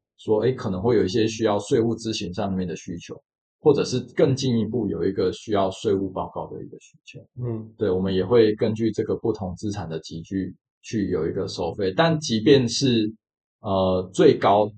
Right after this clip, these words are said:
Speaker 1: 就是你真的钱很多啦，然后收费的话，我们一年的收费也就是零点三五percent，就是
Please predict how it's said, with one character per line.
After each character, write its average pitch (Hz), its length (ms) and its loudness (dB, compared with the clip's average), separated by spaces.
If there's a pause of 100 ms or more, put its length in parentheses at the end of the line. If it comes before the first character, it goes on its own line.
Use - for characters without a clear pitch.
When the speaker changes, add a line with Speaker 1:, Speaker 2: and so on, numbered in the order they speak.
(300)
Speaker 1:
就 131 120 4
是 135 140 -2
你 98 220 -2
真 120 160 0
的 113 80 2
钱 85 260 -8
很 82 180 -8
多 87 260 -2
啦， 80 180 -8
然 85 80 -8
后 95 240 0
收 95 240 -2
费 95 160 -2
的 - 100 -8
话， 101 160 -2
我 98 80 -2
们 101 200 -2
一 147 120 2
年 98 340 0
的 101 140 -2
收 101 260 0
费 104 140 4
也 82 120 0
就 80 120 -4
是 113 160 -2
零 95 240 -4
点 98 300 -4
三 95 340 -4
五 - 100 -10
percent， - 380 -12
就 127 120 4
是 123 220 2